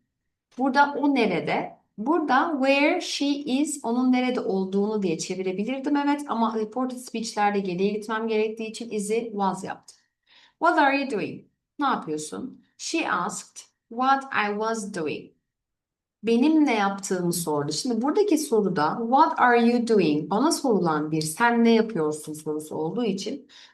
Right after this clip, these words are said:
ben bunu aktarırken o benim ne yaptığımı sordu diye sor-, söyleyeceğim. Bu yüzden de you zaten I'ya dönüştü. Birazdan bunları göreceğiz.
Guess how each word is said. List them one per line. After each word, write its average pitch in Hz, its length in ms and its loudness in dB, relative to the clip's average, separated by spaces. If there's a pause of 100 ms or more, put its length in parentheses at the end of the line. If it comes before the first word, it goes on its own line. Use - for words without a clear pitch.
(140)
ben 311 240 4
bunu 208 220 -2
aktarırken 247 840 -4
o 370 480 2
benim 254 540 6
ne 208 60 2
yaptığımı 156 560 -4
sordu 147 440 -10
diye 143 160 -4
sor-, 139 400 -10
söyleyeceğim. 135 680 -8
Bu 285 120 2
yüzden 269 380 0
de 277 60 2
you 285 380 4
zaten 240 360 2 (100)
I'ya 196 200 2
dönüştü. 147 380 -6
Birazdan 196 480 0
bunları 180 160 -6
göreceğiz. 180 520 -4